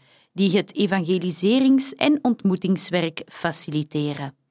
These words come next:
En wat heeft de Wereldfamilie dan nodig voor deze nieuwe voertuigen voor promotie op het terrein? Wel, voor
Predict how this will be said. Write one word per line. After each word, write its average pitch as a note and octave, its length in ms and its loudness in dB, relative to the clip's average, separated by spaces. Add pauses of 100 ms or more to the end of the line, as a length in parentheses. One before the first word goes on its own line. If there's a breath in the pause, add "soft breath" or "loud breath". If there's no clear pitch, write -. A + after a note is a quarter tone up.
(2750)
En F#3 280 0
wat F3+ 280 -2
heeft G3 220 -2
de F#3+ 100 0
Wereldfamilie F3+ 680 0
dan F3 240 0
nodig B3 360 2
voor A3 240 0
deze G3 280 2
nieuwe A3+ 380 4
voertuigen C4+ 800 0
voor G3 220 -2
promotie G#3 640 0
op A#3+ 120 -2
het A3 140 0
terrein? B3+ 400 2
Wel, C4 240 2 (640 loud breath)
voor A3+ 300 0